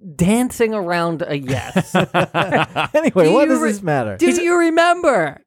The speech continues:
Speaker 2: Sure.
Speaker 3: He's also wearing,
Speaker 1: No, yes or no?
Speaker 3: he's also wearing corduroys today.
Speaker 1: Yeah.
Speaker 2: Yeah.
Speaker 3: Fuck you.
Speaker 1: Can I talk a little bit about sure,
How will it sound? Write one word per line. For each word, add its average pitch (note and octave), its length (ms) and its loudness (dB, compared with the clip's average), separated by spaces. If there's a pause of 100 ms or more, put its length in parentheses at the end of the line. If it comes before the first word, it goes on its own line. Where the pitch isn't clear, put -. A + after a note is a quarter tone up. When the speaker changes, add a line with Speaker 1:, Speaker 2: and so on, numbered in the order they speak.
Speaker 2:
Sure. C#3+ 540 2
Speaker 3:
He's G#3 140 -2
also C#4+ 180 0
wearing, F4+ 160 6
Speaker 1:
No, B3 360 4
yes D4+ 360 -2
or D4+ 100 -4
no? D4+ 480 2 (320)
Speaker 3:
he's E3+ 100 -4
also A3+ 180 -2
wearing C4 220 0
corduroys B2+ 540 -2
today. A#2 320 -12 (180)
Speaker 1:
Yeah. C#3 260 -12 (220)
Speaker 2:
Yeah. B3 180 -6
Speaker 3:
Fuck - 280 -2
you. A#2 240 -4 (260)
Speaker 1:
Can A3+ 120 2
I F4 100 0
talk B3 280 0 (100)
a D#3+ 120 2
little F3 340 6
bit G3 120 4
about D#3+ 260 2
sure, D3+ 420 2